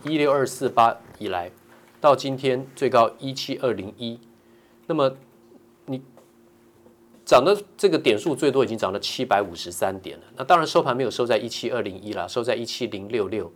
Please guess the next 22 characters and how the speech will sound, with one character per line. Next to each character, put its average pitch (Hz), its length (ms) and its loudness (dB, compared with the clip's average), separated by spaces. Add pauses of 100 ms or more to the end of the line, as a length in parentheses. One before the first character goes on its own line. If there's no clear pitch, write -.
(600)
也 98 80 -12
没 95 140 -4
什 104 100 -8
么 87 80 -10
关 92 240 -4
系 - 140 -12
嘛， - 120 -20 (340)
对 104 100 -2
不 101 60 -2
对？ 92 120 -4 (720)
因 151 120 0
为 143 320 4
它 151 120 4
并 156 220 6
没 123 80 4
有 117 80 2
真 151 160 -2
的 135 80 -2
什 95 160 -8
么 95 80 -6
回 87 280 -6
头。 - 200 -12